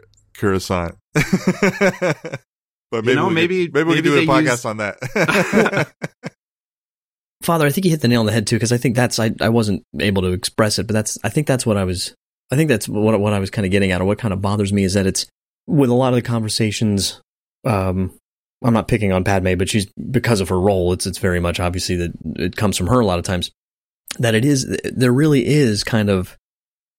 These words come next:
Speaker 3: this, this sort of assumption or, or, uh, and again, I get why, 'cause of the, who the characters are, but this assumption that basically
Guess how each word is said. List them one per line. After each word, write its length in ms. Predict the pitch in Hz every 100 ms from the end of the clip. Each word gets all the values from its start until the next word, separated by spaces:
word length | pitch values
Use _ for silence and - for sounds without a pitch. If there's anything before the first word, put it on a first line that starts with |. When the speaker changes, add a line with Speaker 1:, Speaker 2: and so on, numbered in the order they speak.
| _
Speaker 3:
this, 380 | 117 117 107 -
this 200 | 110 104
sort 200 | - 107
of 140 | 95
assumption 720 | 98 - 120 110 110 - 101 98
or, 80 | 101
or, 500 | 98 95 95 92 - _ _
uh, 180 | - 95
and 100 | - 135
again, 200 | 123 101
I 100 | 107
get 220 | 104 87
why, 340 | 95 90 82
'cause 160 | 85 92
of 80 | 90
the, 340 | 92 104 98
who 120 | 113 98
the 80 | 85
characters 340 | 98 82 95
are, 140 | 107
but 180 | 90 92 - _ _
this 180 | - 123
assumption 460 | 117 - 127 123 104
that 180 | 95 113
basically 680 | 110 110 104 104 95 90